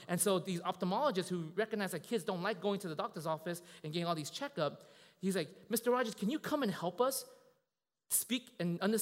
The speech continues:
help us to understand how can we, uh, engage with these children?" And so his, uh, his, his, I think his assistant,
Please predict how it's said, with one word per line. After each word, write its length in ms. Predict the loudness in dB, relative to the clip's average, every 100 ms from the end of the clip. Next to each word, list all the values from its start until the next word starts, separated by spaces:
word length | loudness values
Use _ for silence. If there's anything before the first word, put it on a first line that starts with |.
| 2
help 180 | 2
us 80 | 2
to 80 | 2
understand 360 | 0 2 2 0
how 260 | 4 4
can 220 | 4 0
we, 160 | -2 -2 -6 -4
uh, 160 | -2 0
engage 640 | -2 2 4 4 2 -2 -8 -8
with 160 | -6 -4
these 180 | -6 -6
children?" 480 | -4 -2 -2 -6 -10 -20 _ _ _ _ _ _ -2
And 140 | 2
so 240 | 6 6 4 -6 0
his, 260 | 4 4
uh, 140 | 4 4
his, 300 | 2 -2 -4
his, 140 | -8 -8
I 40 | -2
think 120 | -2
his 120 | 0
assistant, 580 | 0 0 0 0 -2